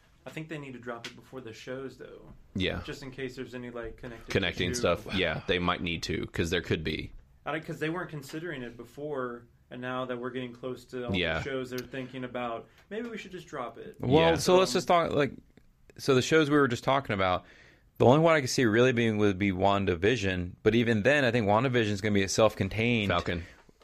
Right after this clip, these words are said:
Speaker 3: which then will go, Falcon maybe,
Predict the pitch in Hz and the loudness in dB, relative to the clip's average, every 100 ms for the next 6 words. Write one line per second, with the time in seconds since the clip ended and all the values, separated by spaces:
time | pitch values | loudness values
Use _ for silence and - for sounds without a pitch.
0 | _ _ _ 120 123 117 - 113 107 101 | _ _ _ 6 6 6 2 4 6 6
1 | 101 98 - - 120 151 151 104 98 104 | 6 4 -2 -2 0 0 0 0 0 0
2 | 98 87 | 0 -2